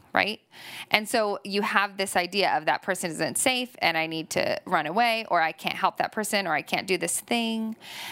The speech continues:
And my friend who doesn't struggle with O C D said,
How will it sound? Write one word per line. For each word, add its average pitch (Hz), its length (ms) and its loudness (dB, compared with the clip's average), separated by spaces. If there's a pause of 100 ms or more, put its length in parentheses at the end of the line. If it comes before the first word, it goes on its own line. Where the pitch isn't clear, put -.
(120)
And 233 120 4
my 226 120 4
friend 220 760 0
who 214 380 2
doesn't 233 320 2
struggle 165 280 0
with 160 140 -2
O 165 100 2
C 165 140 -2
D 165 240 2
said, 175 320 2